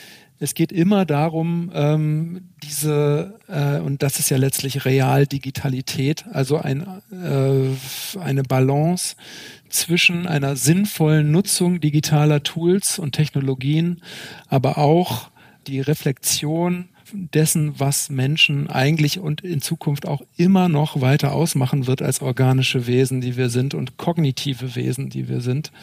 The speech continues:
Ja, also, und auch, auch, auch das Moment der Körperlichkeit und so weiter in einer, ähm,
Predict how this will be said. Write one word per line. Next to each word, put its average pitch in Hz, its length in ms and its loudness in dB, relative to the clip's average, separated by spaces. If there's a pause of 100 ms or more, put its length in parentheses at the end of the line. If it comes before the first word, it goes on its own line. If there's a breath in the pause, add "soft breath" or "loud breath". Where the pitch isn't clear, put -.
(800 loud breath)
Ja, 131 200 2
also, 131 460 2 (280 loud breath)
und 143 140 -6
auch, 135 220 -6
auch, 143 340 -4
auch 143 180 -2
das - 220 0
Moment 139 400 2
der 135 100 0
Körperlichkeit 135 920 2
und 123 140 -2
so 127 120 -2
weiter 135 400 2 (840 loud breath)
in 151 280 4
einer, 139 580 4
ähm, 127 560 2